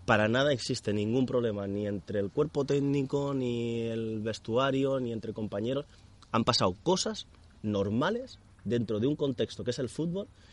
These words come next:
dentro de un contexto que hay una pasión y hay una tensión después de acabar un partido, donde todos, eh, por la tensión de bajar al vestuario, de la impotencia que genera de ver cómo has perdido el partido,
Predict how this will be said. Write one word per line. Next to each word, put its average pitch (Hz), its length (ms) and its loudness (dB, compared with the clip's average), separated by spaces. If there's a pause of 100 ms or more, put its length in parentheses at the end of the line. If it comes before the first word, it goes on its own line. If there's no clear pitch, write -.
(220)
dentro 123 380 6
de 113 100 6
un 143 120 6
contexto 127 480 0
que 123 100 2
hay 120 140 4
una 123 160 0
pasión 110 400 -2
y 110 40 0
hay 113 120 0
una 120 140 -2
tensión 110 340 -6
después 101 320 -6
de 110 60 0
acabar 98 260 -2
un 107 80 -2
partido, 190 480 0 (500)
donde 104 320 4
todos, 107 580 0
eh, 87 920 -4
por 98 180 0
la 95 80 0
tensión 92 380 0
de 117 80 4
bajar 117 240 2
al 117 80 4
vestuario, 117 480 4
de 113 60 4
la 107 40 2
impotencia 107 460 -2
que 110 80 -4
genera 117 240 -4
de 110 100 0
ver 117 140 0
cómo 117 160 -2
has 107 80 -6
perdido 117 260 -2
el 107 60 -4
partido, 110 420 -2